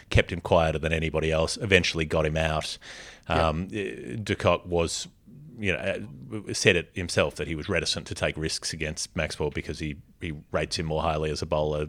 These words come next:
Speaker 1: than others do, and, and was, was wary about what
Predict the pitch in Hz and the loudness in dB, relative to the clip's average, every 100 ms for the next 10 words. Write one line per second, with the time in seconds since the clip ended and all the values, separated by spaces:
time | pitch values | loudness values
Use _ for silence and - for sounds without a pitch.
0 | - 107 104 110 78 76 76 - - 78 | -6 -10 -8 -4 -4 -4 -6 -4 0 2
1 | 78 73 - - - - - 85 80 76 | 2 -2 -8 -14 -14 -10 -2 0 2 0
2 | - 101 95 92 104 101 95 87 90 85 | -2 -2 0 6 8 10 8 8 8 6
3 | - _ - 90 | 2 _ -2 0